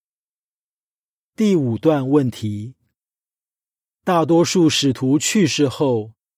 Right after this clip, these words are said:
人们开始用什么方式纪念耶稣的死亡？耶稣的大多数使徒去世后不久，假基督徒就混进了会众，他们颠倒是非，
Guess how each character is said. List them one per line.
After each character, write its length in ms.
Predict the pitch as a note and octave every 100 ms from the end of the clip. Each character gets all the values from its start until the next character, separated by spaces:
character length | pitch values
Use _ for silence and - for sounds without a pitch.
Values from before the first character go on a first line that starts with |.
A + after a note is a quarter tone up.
| _
人 140 | E3+
们 140 | F3+ F#3+
开 240 | F3 A3
始 160 | G3+ F3
用 160 | F3+ D#3
什 160 | D3+
么 140 | C#3 D3+
方 280 | F#3+ G3
式 420 | G3 - F#3 C#3+ - -
纪 200 | - G#3+
念 220 | F3 E3
耶 160 | D#3+ G#3
稣 220 | - G#3+
的 120 | E3
死 260 | C3+ - A#2
亡？ 500 | G#2 G#2 G2+ A2 C#3 _ _ _ _ _ _ _ _ _ _ _ _ _ _ _ _ _ _ _ _ -
耶 160 | F#3+
稣 200 | G#3 G#3+
的 160 | G3+ E3
大 220 | G3 F#3
多 180 | F3 F#3
数 220 | - F3+
使 220 | C#3 C3+
徒 240 | A#2 B2 B2+
去 240 | - G#3
世 160 | - D#3+
后 180 | C3 C#3+
不 140 | F#3+
久， 380 | - B2+ G#2+ A2+ _ _ _ _
假 300 | - D#3 C#3
基 180 | B2 F#3+
督 140 | F3+ G3
徒 400 | - B2+ C3 D3+
就 220 | F3+ D#3
混 360 | - A#3 F#3
进 160 | D3+ F3
了 100 | C3+
会 260 | A#2+ D#3 A#2+
众， 360 | - A#2+ G2+ - _ _ _ _ _ _ _ -
他 120 | E3
们 220 | C#3+ C3+
颠 300 | F#3+ G3+ G3
倒 200 | D#3 A2+
是 280 | - - C#3+
非， 380 | - D3 D3